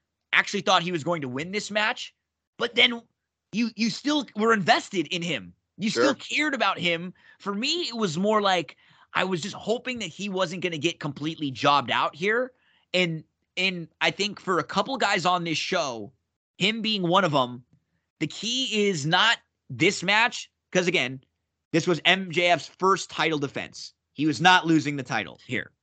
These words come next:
Speaker 1: What do they do next with Ricky Starks?
Speaker 2: That's the million-dollar question I was going to ask. Now is the important part of Ricky Starks' career in A E W.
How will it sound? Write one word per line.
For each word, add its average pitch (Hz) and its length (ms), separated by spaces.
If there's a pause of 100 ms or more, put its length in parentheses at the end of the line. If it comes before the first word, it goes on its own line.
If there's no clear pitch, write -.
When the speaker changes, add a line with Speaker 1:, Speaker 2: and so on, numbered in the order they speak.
(320)
Speaker 1:
What 151 500
do 175 80
they 185 140
do 151 180
next 156 300
with 139 100
Ricky 120 240
Starks? - 400
Speaker 2:
That's 139 360
the 127 220
million-dollar 123 680
question 107 460
I 95 120
was 90 160
going 104 280
to 101 200
ask. 87 340
Now 143 560
is 123 240
the 117 140
important 127 560
part 110 420
of 101 100
Ricky 110 280
Starks' 107 400
career 104 420
in 95 180
A 92 120
E 90 260
W. 71 380